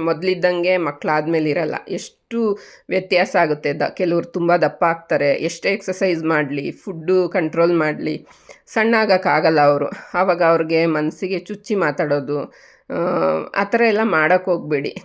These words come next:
ನಿಮ್ ಕೈಲಿ ಅವ್ರಿಗೆ ಎಷ್ಟಾಗುತ್ತೋ ಅಷ್ಟು ಪ್ರೋತ್ಸಾಹ ಮಾಡಿ. "ಏ, ಪರವಾಗಿಲ್ಲ ಬಿಡೆ, ಆ, ನನ್ ಮದ್ವೆ ಆದ್ಮೇಲೆ ನಾನ್ ನೋಡು ನಿನ್ನ ಎಷ್ಟ್ ಚೆನ್ನಾಗ್ ಸಾಕಿದೀನಿ, ಎಷ್ಟ್ ದಪ್ಪ ಮಾಡಿದೀನಿ" ಆ ಥರ ಹೇಳಿ. ಅದ್ ಬಿಟ್ಬಿಟ್ಟು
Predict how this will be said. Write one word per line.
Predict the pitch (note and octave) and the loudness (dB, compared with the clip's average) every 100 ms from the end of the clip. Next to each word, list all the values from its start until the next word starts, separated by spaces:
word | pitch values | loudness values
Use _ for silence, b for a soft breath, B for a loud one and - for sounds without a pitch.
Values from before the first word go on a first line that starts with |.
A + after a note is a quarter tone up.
| - | -10
ನಿಮ್ | G#3 G#3 | -8 -6
ಕೈಲಿ | - G#3 A#3 A#3+ A3+ | 0 0 0 -2 -2
ಅವ್ರಿಗೆ | F3+ G3 F#3+ F3 | 0 0 -2 -4
ಎಷ್ಟಾಗುತ್ತೋ | - - - A3+ G3+ G3+ | -6 -6 2 2 2 0
ಅಷ್ಟು | G#3+ - - B3 | -2 -4 -8 -10
ಪ್ರೋತ್ಸಾಹ | - - A#3 - A3+ G3+ | -6 -2 -2 0 2 2
ಮಾಡಿ. | D#3 C#3 D3 - b b b b b | 2 -2 -6 -14 b b b b b
"ಏ, | F#3 F3+ | -2 0
ಪರವಾಗಿಲ್ಲ | F#3+ F3 G3+ A3+ A3 | 0 2 2 2 2
ಬಿಡೆ, | E3+ E3+ F3 | 2 4 4
ಆ, | E3+ - F3 F#3 D3 D3 | 2 -6 -4 -2 0 0
ನನ್ | D3+ D#3 | 2 0
ಮದ್ವೆ | D3 D3 | 0 2
ಆದ್ಮೇಲೆ | F3+ F#3 F#3 F3 | 2 2 0 0
ನಾನ್ | D#3+ D3+ | -2 0
ನೋಡು | D#3 E3 D#3+ | 0 2 2
ನಿನ್ನ | D3 D3 | 0 -2
ಎಷ್ಟ್ | D3 - | -4 -4
ಚೆನ್ನಾಗ್ | F3 F3+ F3 | -2 0 -2
ಸಾಕಿದೀನಿ, | D3 - D3 D3 D#3 - B B B | -4 -4 -4 -4 -6 -10 B B B
ಎಷ್ಟ್ | - E3 E3+ | -8 -2 -2
ದಪ್ಪ | D#3+ | 2
ಮಾಡಿದೀನಿ" | F3 F3 D#3+ D#3+ D#3 | 2 2 0 0 -4
ಆ | - G3 | -2 -2
ಥರ | C#4 A#3+ | 2 2
ಹೇಳಿ. | G#3+ D3+ C#3+ C#3 B B - - | 4 4 2 -6 B B -6 -4
ಅದ್ | E3+ | -2
ಬಿಟ್ಬಿಟ್ಟು | F3+ F3+ - - F3+ | -4 -8 -6 -2 -2